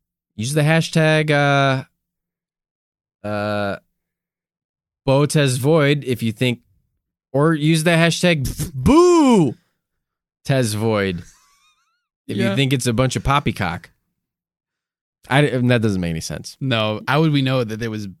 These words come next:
Speaker 2: Boo Tez?
Speaker 1: Use the hashtag Booties Void.
Speaker 2: If you think we're a couple of asses.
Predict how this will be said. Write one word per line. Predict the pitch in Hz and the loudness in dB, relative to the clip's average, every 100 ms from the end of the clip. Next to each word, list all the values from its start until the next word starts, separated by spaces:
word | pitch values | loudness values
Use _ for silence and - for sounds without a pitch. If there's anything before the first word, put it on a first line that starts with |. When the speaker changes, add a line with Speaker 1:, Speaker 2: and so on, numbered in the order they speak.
| _ | _
Speaker 2:
Boo | 104 113 120 | -8 -6 -6
Tez? | 113 87 92 101 - _ _ _ _ - | -6 -8 -8 -12 -16 _ _ _ _ -6
Speaker 1:
Use | 165 | 0
the | 196 | 2
hashtag | 185 170 180 165 127 | 2 2 2 2 2
Booties | 110 165 196 151 | 2 2 2 2
Void. | 131 175 147 98 85 _ _ _ _ _ - - _ _ _ _ _ _ _ _ _ _ _ _ _ _ _ _ _ _ _ _ _ _ _ - | 2 2 0 -2 -6 _ _ _ _ _ -16 -16 _ _ _ _ _ _ _ _ _ _ _ _ _ _ _ _ _ _ _ _ _ _ _ -8
Speaker 2:
If | 113 | -4
you | 131 | -2
think | 151 131 | -2 0
we're | 131 | -2
a | |
couple | 117 135 120 | 0 0 0
of | |
asses. | 113 123 127 104 101 - | -2 -2 -2 -4 -6 -10